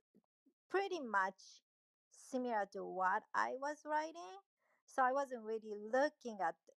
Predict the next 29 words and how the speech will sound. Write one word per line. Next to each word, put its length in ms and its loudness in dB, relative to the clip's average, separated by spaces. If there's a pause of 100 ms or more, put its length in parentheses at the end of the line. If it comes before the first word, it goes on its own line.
(160)
like, 280 -4 (200)
details. 800 -2 (540)
But 460 10 (720)
he 180 6
was 220 10
like, 480 10 (340)
um, 320 12 (120)
"If 200 -10
you 220 -6
want 300 -2
a 60 -10 (160)
Trump 280 -4 (120)
fan, 460 -6 (120)
uh, 100 -8
no, 280 -6
if 220 -10
you 260 2
are 120 6
Trump, 400 -2 (360)
uh, 220 -4
supporter, 760 -2 (140)
don't 300 -4
even 360 -12
require 680 -2
to, 200 -10
uh, 340 -6
contact 520 -8
me." 240 -20 (920)
So 460 6